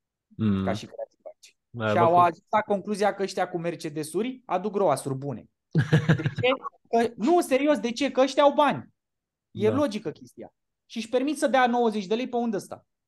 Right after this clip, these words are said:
Speaker 1: Mhm.
Speaker 2: Au testat mai multe tipuri de mașini și asta
Speaker 1: Pe
Speaker 2: se
Speaker 1: două.
Speaker 2: adresează posesorilor de Mercedes asta.
Speaker 1: Da.
Speaker 2: Ia uite câte, ăsta merge foarte bine, ia uite câte au.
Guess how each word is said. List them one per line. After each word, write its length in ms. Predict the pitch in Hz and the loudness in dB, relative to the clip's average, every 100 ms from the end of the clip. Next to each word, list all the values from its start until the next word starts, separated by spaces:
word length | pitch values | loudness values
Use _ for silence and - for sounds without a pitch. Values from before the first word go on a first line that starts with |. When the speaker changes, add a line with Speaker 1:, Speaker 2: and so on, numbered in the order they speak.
| _ _ | _ _
Speaker 1:
Mhm. 580 | 135 107 101 98 98 - _ - - _ - - _ _ _ _ _ - 98 | -2 -2 -2 -6 -12 -16 _ -14 -14 _ -16 -16 _ _ _ _ _ -10 0
Speaker 2:
Au 160 | 226 | 0
testat 280 | 226 233 294 | 0 -2 0
mai 100 | 285 | 2
multe 240 | 277 277 262 | 0 -2 -4
tipuri 320 | 254 240 208 | -6 -6 -2
de 80 | 196 | 0
mașini 480 | 180 143 - 311 | 0 -2 -4 -6
și 100 | 320 | -4
asta 180 | 302 302 | -2 -2
Speaker 1:
Pe 60 | 302 | 0
Speaker 2:
se 60 | 294 | 2
Speaker 1:
două. 80 | 262 | 2
Speaker 2:
adresează 360 | - 294 285 - _ _ | 2 -2 -6 -14 _ _
posesorilor 540 | 285 277 269 302 294 | -4 -4 -4 0 2
de 80 | 254 | 2
Mercedes 480 | 277 285 226 165 147 | 2 2 0 -4 -4
asta. 360 | 117 - 104 _ _ _ _ _ _ _ _ - | -6 -8 -16 _ _ _ _ _ _ _ _ -14
Speaker 1:
Da. 260 | 95 90 - _ _ _ _ _ _ _ _ _ _ _ _ _ _ _ _ _ _ _ _ _ _ | -10 -8 -10 _ _ _ _ _ _ _ _ _ _ _ _ _ _ _ _ _ _ _ _ _ _
Speaker 2:
Ia 140 | - 160 | -10 -8
uite 160 | 175 | -6
câte, 260 | 180 175 143 | -8 -6 -4
ăsta 180 | 147 180 | -2 -4
merge 220 | 185 196 | -4 -4
foarte 260 | 214 196 123 | -6 -6 -8
bine, 160 | 120 | -8
ia 60 | 135 | -8
uite 160 | 143 | -8
câte 180 | 143 139 | -10 -8
au. 240 | 120 110 | -8 -10